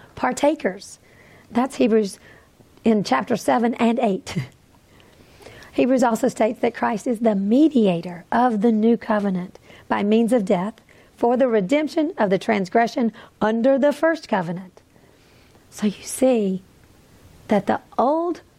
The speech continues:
covenants are critical in the lives of the people of Israel. The covenant is critical in the Old Testament,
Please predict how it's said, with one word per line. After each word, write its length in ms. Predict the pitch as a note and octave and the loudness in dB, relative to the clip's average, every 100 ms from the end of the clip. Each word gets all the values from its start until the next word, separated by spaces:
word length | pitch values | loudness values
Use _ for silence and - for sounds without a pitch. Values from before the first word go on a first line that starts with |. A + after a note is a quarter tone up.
| _ - | _ -2
covenants 800 | C#4+ A#3 F3+ F3+ D4 - - _ _ _ - - | 0 2 0 0 -2 -8 -20 _ _ _ -20 -6
are 140 | G#3+ G3 | -4 -4
critical 720 | - C#4 F4 F4 C#4 G#3 A#3 _ _ _ _ - | -2 0 2 0 0 -2 -6 _ _ _ _ -2
in 200 | A#3 G3+ | 0 0
the 140 | G3+ | -2
lives 600 | F#3+ G#3 A#3+ D4 D#4 C#4 - _ _ | 0 0 0 0 -2 -8 -18 _ _
of 180 | G3 F#3+ | -2 0
the 220 | F#3 E3+ - _ - | 0 -2 -8 _ -4
people 360 | D4+ C#4+ B3+ | 0 2 2
of 120 | G3 B3 | 0 0
Israel. 560 | D4+ A3+ E3+ F3 B3+ - _ _ _ _ _ | 0 0 -2 -4 -6 -10 _ _ _ _ _
The 60 | - - | -14 -4
covenant 480 | - D#4 D#4 C#4 | 0 0 0 -4
is 140 | - - | -6 -4
critical 440 | - D4+ B3+ B3+ | 0 0 0 0
in 140 | G#3+ E3+ | 0 -2
the 140 | F3+ | -2
Old 200 | C4 D#4 - | -2 -2 -2
Testament, 480 | G#3 - F3+ F3+ | -4 -2 -2 -4